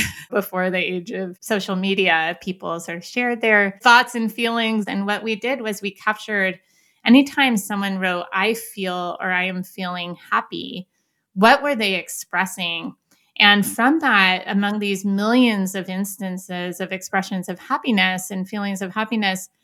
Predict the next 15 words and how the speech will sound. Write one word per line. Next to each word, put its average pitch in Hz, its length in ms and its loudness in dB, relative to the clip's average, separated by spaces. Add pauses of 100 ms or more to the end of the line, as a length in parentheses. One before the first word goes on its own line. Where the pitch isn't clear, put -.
(320)
we 233 80 4
saw 294 220 4
that 359 140 0
there 302 120 0
were 240 100 0
sort 208 200 -2
of 190 160 -6
two 269 760 -4
buckets. 180 760 -4 (280)
There 208 160 4
was 208 240 2
the 214 140 0
excited, 214 840 0
loud 190 720 4
happiness, 190 840 0